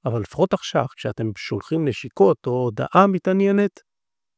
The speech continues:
אתם יודעים איזה מסע מטורף היא עוברת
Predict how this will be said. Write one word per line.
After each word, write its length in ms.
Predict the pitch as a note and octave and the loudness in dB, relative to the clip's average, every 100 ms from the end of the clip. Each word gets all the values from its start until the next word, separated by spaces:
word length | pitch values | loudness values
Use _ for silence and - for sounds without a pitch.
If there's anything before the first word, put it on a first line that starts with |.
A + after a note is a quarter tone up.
| _ _ - | _ _ -12
אתם 180 | A#2 B2 | 0 2
יודעים 240 | B2+ E3 | 4 2
איזה 240 | D#3 B2 C#3 | 0 0 0
מסע 400 | B2 - D3+ D#3+ | 0 0 0 2
מטורף 500 | D3+ - B2 C3 - | 0 0 0 -2 0
היא 80 | B2+ | -2
עוברת 480 | G#2+ A#2+ B2 B2 | 0 0 0 -2